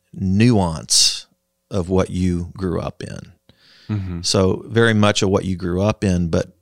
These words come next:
Speaker 1: but very much grace-based. Like I,
Speaker 2: Mm-hmm.
Speaker 1: my vision when I started the church was to have a grace-based church for people outside the church, and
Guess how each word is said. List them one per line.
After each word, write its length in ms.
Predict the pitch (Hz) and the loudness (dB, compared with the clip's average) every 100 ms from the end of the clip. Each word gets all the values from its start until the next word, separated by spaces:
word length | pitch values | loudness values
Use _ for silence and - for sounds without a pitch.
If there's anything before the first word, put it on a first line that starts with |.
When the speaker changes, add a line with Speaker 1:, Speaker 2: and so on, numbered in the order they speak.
| _ _ _ _ | _ _ _ _
Speaker 1:
but 160 | 92 85 | -4 0
very 340 | 101 120 113 | 2 4 4
much 400 | 101 104 95 - | 4 4 2 -2
grace-based. 880 | - 95 90 - 92 87 - - - | -2 0 2 0 -2 -4 -4 -4 -4
Like 180 | 90 87 | -4 -4
I, 200 | 95 98 | 0 0
Speaker 2:
Mm-hmm. 340 | - 107 90 104 | 0 -6 -4 2
Speaker 1:
my 180 | 117 | 4
vision 460 | 113 107 110 104 95 | 4 4 4 4 2
when 120 | 92 | 2
I 80 | 90 | 0
started 640 | 90 - 92 95 90 87 - | 0 0 0 -2 -2 -6 -10
the 80 | 87 | -10
church 460 | - 92 85 - | -6 -6 -6 -8
was 200 | 98 90 | -6 -6
to 100 | - | -4
have 180 | 98 92 | -4 -4
a 60 | 85 | -4
grace-based 680 | 80 90 90 - 87 - | -4 -2 -2 -2 -2 -2
church 240 | - 92 - | -4 -6 -6
for 140 | 90 | -10
people 360 | - 104 - 87 | -6 -6 -6 -8
outside 520 | 92 92 - 95 90 82 | -6 -2 0 0 -2 -8
the 80 | |
church, 460 | 80 - - - - _ - - - - - - - _ _ | -8 -10 -14 -20 -20 _ -20 -18 -16 -16 -18 -20 -20 _ _
and 440 | - 92 90 90 | -4 -2 -2 -4